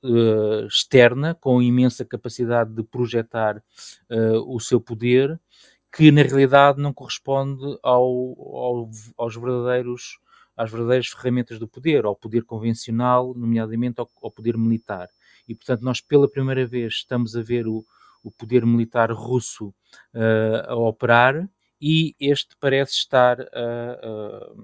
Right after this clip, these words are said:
enfim, a não corresponder. E eu acho que há uma autoimagem russa de superioridade,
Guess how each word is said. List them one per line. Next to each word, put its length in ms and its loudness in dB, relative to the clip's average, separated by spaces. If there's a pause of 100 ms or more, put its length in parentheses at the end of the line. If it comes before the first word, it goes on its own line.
(340)
enfim, 280 -18 (120)
a 80 -8
não 200 4
corresponder. 640 -6 (240)
E 100 -6
eu 180 6
acho 220 6
que 80 -2
há 60 4
uma 340 -2
autoimagem 800 4
russa 580 -6 (340)
de 140 -6
superioridade, 800 2